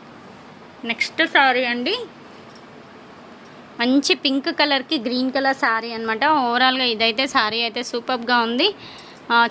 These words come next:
చిన్న చిన్న అకేషన్స్‌కి వేర్ చేసుకోవడానికి కూడా చాలా బాగుంటుంది. పింక్ కూడా కనకాంబరం పింక్ అండి, కలర్ అయితే క్లాసీ పింక్. And,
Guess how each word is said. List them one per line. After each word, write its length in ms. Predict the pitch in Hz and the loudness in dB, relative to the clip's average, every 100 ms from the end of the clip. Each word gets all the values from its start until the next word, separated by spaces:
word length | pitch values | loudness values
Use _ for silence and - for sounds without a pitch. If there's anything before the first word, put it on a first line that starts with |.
| 269 | 0
చిన్న 120 | 254 | -2
చిన్న 240 | 254 294 | 0 0
అకేషన్స్‌కి 500 | 269 247 247 285 262 | 2 0 -2 -2 0
వేర్ 280 | 247 240 240 | 2 2 2
చేసుకోవడానికి 460 | 247 - 240 240 220 | -2 0 -2 -2 -4
కూడా 240 | 254 - | -4 0
చాలా 160 | 226 226 | 2 2
బాగుంటుంది. 680 | 226 220 220 226 247 381 427 - - | 2 0 0 -2 2 2 2 -2 -2
పింక్ 320 | 262 247 277 | 0 2 0
కూడా 260 | 269 269 285 | 2 2 2
కనకాంబరం 580 | 285 247 294 269 277 262 | 2 4 4 4 4 2
పింక్ 280 | 226 214 | -2 -2
అండి, 220 | 202 196 190 | -2 -2 0
కలర్ 280 | 226 240 | 2 4
అయితే 220 | 269 254 277 | 2 0 0
క్లాసీ 420 | 277 226 226 262 | 2 2 0 -6
పింక్. 480 | 254 233 226 370 427 - - - - - - 240 | -4 -6 0 0 0 -8 -20 -20 -20 -12 -4 0
And, 140 | 254 | 2